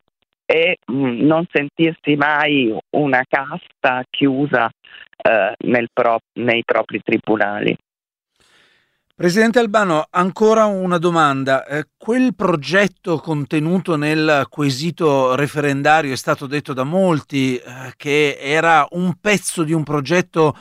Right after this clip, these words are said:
Speaker 2: autoritario che la maggioranza di governo ha in testa e che era fatto non soltanto, appunto, da un attacco all'indipendenza dei magistrati, ma anche a una concentrazione del potere in capo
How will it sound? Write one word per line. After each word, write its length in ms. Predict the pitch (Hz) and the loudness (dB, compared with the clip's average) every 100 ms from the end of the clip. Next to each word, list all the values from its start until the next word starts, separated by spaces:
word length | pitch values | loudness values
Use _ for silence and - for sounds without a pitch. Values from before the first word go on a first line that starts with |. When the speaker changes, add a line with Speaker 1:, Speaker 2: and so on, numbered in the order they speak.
| - _ | -14 _
Speaker 2:
autoritario 1000 | - 156 160 165 147 139 202 180 147 139 | 0 0 2 0 0 2 4 4 4 -2
che 240 | 127 170 165 | -4 -2 -2
la 180 | 147 139 | 0 2
maggioranza 720 | 151 131 151 160 170 151 147 | 0 0 0 2 0 -2 -6
di 160 | 143 | -4
governo 640 | 147 143 143 160 156 139 123 | 0 4 4 2 0 -2 0
ha 160 | 139 | 0
in 160 | 139 127 | 0 -2
testa 500 | 165 175 156 - 131 | 0 2 0 -2 -4
e 60 | |
che 120 | 117 131 | -4 -4
era 120 | 127 | -4
fatto 400 | - 143 - 135 | 0 0 0 -6
non 160 | 127 | -8
soltanto, 580 | 123 131 123 160 156 143 | -10 -10 -4 0 0 0
appunto, 560 | 127 - 160 147 135 110 - - _ | -6 -4 -4 -2 -4 -6 -8 -20 _
da 240 | 120 151 | 0 2
un 140 | 156 151 | 2 0
attacco 480 | 127 190 175 - | 0 2 2 2
all'indipendenza 720 | 151 147 147 147 147 160 151 143 | -2 0 -2 -2 0 -2 -2 -4
dei 120 | 143 | -2
magistrati, 840 | 147 147 175 - 156 165 170 160 | -4 -4 -8 -6 2 2 2 -2
ma 100 | 135 | -2
anche 220 | 147 143 | -2 -2
a 60 | 147 | -2
una 140 | 139 | -2
concentrazione 840 | 131 147 131 147 139 135 - 160 143 | -4 -8 -6 -6 -4 -6 -4 -2 -2
del 160 | 139 127 | -2 -4
potere 360 | 139 151 139 | -6 -2 -2
in 100 | 135 | -2
capo 420 | - 139 135 143 | 2 2 2 0